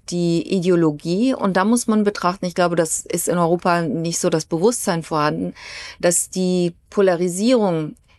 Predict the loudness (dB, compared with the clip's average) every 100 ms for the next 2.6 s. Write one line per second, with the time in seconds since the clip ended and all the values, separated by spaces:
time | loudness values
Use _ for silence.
0 | _ -12 -2 0 0 0 -2 -4 -4 -4
1 | -2 0 2 2 0 -2 -4 -2 0 0
2 | 2 2 4 4 0